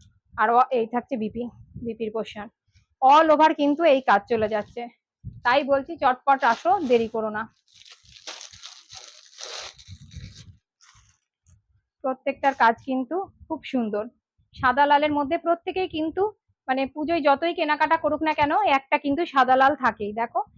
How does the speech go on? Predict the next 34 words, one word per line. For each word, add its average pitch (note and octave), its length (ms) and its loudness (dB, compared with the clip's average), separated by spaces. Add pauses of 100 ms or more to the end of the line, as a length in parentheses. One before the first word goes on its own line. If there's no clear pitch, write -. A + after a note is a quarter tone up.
(220)
এই A3+ 140 -2
সাদা A3+ 280 -2
লালটাও A3+ 320 -2
দেখো, A3+ 360 -4 (1000)
এটাও D4 280 4
কিন্তু C#4+ 320 -4
ভেলভেট B3 400 2
পাড়ের A#3 200 4
সঙ্গে A#3+ 280 -2
থাকছে। A3+ 400 -2 (380)
ভেলভেট C#4 380 4
পাড়ের B3+ 200 6
সঙ্গে C#4 280 -2
কিন্তু C#4 240 -2
all C#4 300 6
over C#4 200 4
এই A3 120 -2
কাজটা, G#3+ 400 -4 (580)
all C#4+ 300 8
over D4+ 180 6
কিন্তু C#4+ 220 4
এই C#4+ 120 6
কাজটা A3+ 320 0
থাকছে, A#3 280 -2
সুতোর A3 300 -8
কাজ, A3 180 -6 (1700)
সিল্কের, C4+ 320 0
সিল্কের C4+ 580 -2
সুতোর C4 300 -2
কাজ A#3 220 0
রয়েছে। B3 360 -6 (440)
খুব - 140 -8
সুন্দর C4 420 -2
কিন্তু, A3+ 400 -14